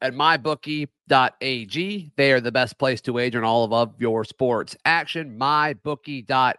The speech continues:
A G. And when you make your account, your free account, and you deposit funds for the first time, use promo code next round,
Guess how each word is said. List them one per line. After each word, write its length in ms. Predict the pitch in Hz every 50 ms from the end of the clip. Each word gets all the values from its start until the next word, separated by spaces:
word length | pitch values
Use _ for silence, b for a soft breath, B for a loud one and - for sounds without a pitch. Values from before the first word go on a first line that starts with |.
| -
A 200 | 135 143 139 131
G. 440 | 113 101 123 143 143 143 147 143 101
And 180 | 135 143 127 127
when 160 | 143 143 143
you 160 | 143 143 143
make 560 | 139 135 143 143 160 175 180 - - - - _ _ _ _
your 200 | - 143 156 156
account, 380 | - - 147 127 120 117 - - -
your 160 | 127 131 131
free 260 | - - - 233 202
account, 400 | 120 - - 110 101 87 95 - - _ _ _ _ _ _ _ _ _ _ _ _ _ _ _
and 200 | - 135 143 139
you 180 | 143 143 143 139
deposit 720 | - 147 131 - - - 143 147 160 190 175 147 190 - - _
funds 360 | - 160 160 160 175 175 156 143
for 140 | 147 160
the 80 | 147 139
first 320 | - - 151 156 147 -
time, 240 | - 156 147 151 151
use 160 | 147 165 151 -
promo 320 | - - 151 151 151 147
code 320 | - - 147 143 139 127 - -
next 640 | - 110 120 127 143 165 202 - - - - - - _ _ -
round, 680 | 107 123 147 160 151 127 104 92 90 101 123 147 -